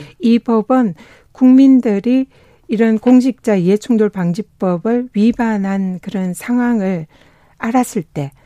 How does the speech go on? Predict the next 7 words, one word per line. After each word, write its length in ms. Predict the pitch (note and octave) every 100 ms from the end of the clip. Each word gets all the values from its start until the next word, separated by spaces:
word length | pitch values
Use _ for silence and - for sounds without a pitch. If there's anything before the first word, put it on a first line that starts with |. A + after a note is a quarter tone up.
| _ _
그리고 380 | G3+ G#3 G3+
공직자 560 | F#3 A#3+ A#3 A#3 - G3
내부에서도 1000 | E3+ F3 F#3+ G3 F3 - G3 D#3+ A3+ A#3+
그런 220 | - G3+
사실을 440 | G3 - G3 A3 F#3
알았을 480 | E3+ F#3+ A3+ - D3+
때에 440 | - D#3 G3 E3+